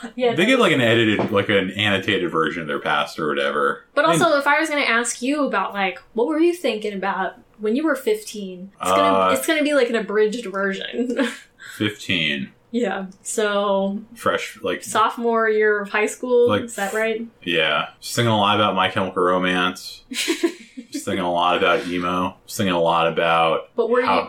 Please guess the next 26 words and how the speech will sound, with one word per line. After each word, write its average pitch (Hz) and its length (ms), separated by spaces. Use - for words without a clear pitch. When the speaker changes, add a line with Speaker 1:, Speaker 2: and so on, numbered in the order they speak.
Speaker 1:
were 254 100
you, 247 260
like, 233 140
Speaker 2:
sad 87 220
I 92 100
was. - 520
Speaker 1:
were 262 80
you 262 220
concerned 262 760
about 220 540
your 220 180
future 240 580
in 247 100
any 247 180
way? 254 400
Like, 196 400
were 202 140
you 214 140
thinking 220 440
about 226 360
Speaker 2:
Oh. - 60
Speaker 1:
what - 100
you 220 60
wanted 208 360
to 214 100
do? 220 520